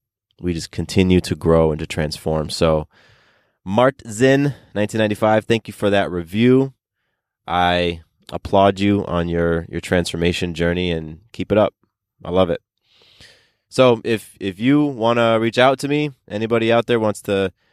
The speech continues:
reach out and connect and, and, you know, share their perspective and ask a question or whatever, you can email me at matt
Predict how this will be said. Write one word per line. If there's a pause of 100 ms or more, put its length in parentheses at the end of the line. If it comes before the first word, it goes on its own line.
(120)
reach
out
and
connect
and,
and,
you
know,
share
their
perspective
and (340)
ask
a
question
or
whatever, (440)
you
can
email
me
at
matt